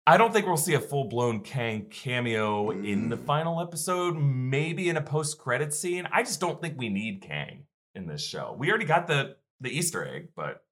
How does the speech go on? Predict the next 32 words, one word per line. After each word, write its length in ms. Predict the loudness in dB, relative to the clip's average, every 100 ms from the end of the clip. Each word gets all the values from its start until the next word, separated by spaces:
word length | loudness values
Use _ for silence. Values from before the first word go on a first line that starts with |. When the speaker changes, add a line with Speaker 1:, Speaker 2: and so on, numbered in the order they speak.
| 0
Speaker 2:
Yeah, 160 | 0 6
I 100 | 6
don't 120 | 8
think 160 | 6
we 100 | 4
need 340 | 6 6 4 0
Kang, 260 | -2 0 2
but, 140 | 4
like, 180 | 4 4 2
I 200 | 4 4
think 120 | 6
that 100 | 4
we 120 | 6 4
will 340 | 6 6 6
get 500 | 4 0 0 -6 -12 -4
a 160 | -2
Kang 640 | -4 -8 -6 -4 -4 -4 -8
popping 360 | -6 -2 0 2
up 220 | 2 2
and 80 | 0
be 120 | 2
like, 200 | 4 4
"Hey, 240 | 4 6 8
I'm 160 | 8
still 240 | 6 6 6
here. 400 | 6 6 6 2 -4
Come 180 | 4 6
check 220 | 6 6
me 100 | 10
out 140 | 10 8
in 80 |
Quantumania." 760 | 6 8 8 8 8 6 6 4